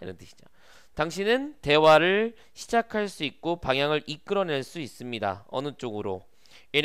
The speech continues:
any direction, 어떤 방향이든지 that you choose, 네가 선택한 거.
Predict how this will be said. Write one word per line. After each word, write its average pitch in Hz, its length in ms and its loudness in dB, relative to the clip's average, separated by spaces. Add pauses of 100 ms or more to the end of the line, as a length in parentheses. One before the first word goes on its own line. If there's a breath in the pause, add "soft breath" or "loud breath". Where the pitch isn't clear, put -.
any 160 220 2
direction, 127 640 -2
어떤 151 320 -2
방향이든지 120 760 -4
that 110 260 -2
you 113 80 -8
choose, 107 360 -12
네가 104 180 -6
선택한 107 480 -12
거. 202 320 0